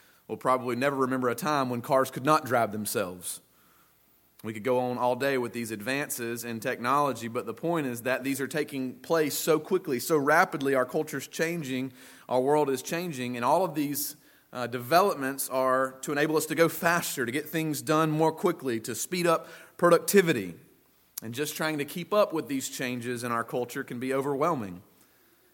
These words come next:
In our text today, Israel has crossed the Jordan.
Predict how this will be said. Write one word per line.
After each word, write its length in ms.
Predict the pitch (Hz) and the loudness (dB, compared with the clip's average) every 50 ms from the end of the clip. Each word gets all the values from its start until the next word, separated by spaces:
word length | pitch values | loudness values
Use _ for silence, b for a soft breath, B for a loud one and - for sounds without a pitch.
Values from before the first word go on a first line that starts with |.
| b b b b b b - | b b b b b b -8
In 100 | 120 123 | -2 0
our 80 | 120 127 | 0 0
text 380 | 123 - 180 165 160 - - - | 2 2 2 2 2 0 -4 -4
today, 640 | 170 160 185 175 147 127 127 131 156 180 175 - | -2 0 0 2 2 2 2 0 0 -4 -6 -8
Israel 480 | - 139 156 147 127 143 147 143 147 147 | -6 -4 -4 -4 -2 -2 0 0 0 0
has 380 | 147 139 131 131 131 131 127 - | -2 -2 -2 0 0 -2 -4 -6
crossed 600 | - - 151 143 139 143 143 - - - - - | -6 -2 -2 0 0 -2 -4 -6 -10 -12 -12 -12
the 100 | 127 113 | -12 -8
Jordan. 460 | 113 143 151 147 123 107 101 92 | -4 -2 0 0 0 -2 -4 -10